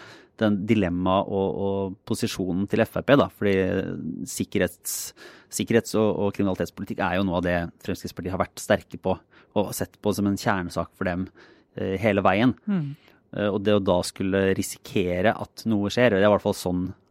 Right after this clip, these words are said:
Speaker 1: tankegangen, eh, sånn det forsvares der, da, og, og, og den logikken.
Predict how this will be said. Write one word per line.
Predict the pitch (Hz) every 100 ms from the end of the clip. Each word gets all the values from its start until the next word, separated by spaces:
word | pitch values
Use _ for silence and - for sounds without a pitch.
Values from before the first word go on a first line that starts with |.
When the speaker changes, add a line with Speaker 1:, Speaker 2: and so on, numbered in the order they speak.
| _ -
Speaker 1:
tankegangen, | 98 - 101 87 90 92 - 73
eh, | 64 62
sånn | - 95 92
det | 87
forsvares | - - 90 92 -
der, | - 95
da, | 107 -
og, | 113 -
og, | 95 -
og | - 90
den | 87 92
logikken. | 98 - 120